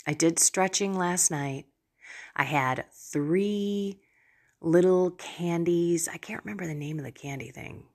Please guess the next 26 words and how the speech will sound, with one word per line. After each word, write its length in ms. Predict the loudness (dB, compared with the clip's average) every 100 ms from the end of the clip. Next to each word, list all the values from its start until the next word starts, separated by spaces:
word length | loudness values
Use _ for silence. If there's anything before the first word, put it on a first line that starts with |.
| _ _ _ _ -14
My 180 | -8 -8
father-in-law 720 | -6 -2 2 2 2 0 -2
brought 360 | -2 0 -2 -4
this 400 | -2 2 2 2
huge 580 | 4 6 6 4 0 -6 _ _ _ _ _ _
thing 260 | 4 4 4
full 240 | 4 4
of 100 | 4
candies, 680 | 0 -2 -2 -2 -2 -2 -2
you 80 | -2
know, 160 | -4
the 80 | -4
kind 280 | -2 0 0
that 100 | 4
you 120 | 4
would 160 | 4 4
get 180 | 2
at 140 | 2 4
Valentine's 680 | 6 6 4 4 4 2 2
Day 240 | 2 4
that 120 | 4
you 100 | 2
poke 460 | -2 6 6 6 0 -20 _
your 140 | 0 2
finger 440 | 2 2 4 4
underneath 520 | 4 4 6 6 2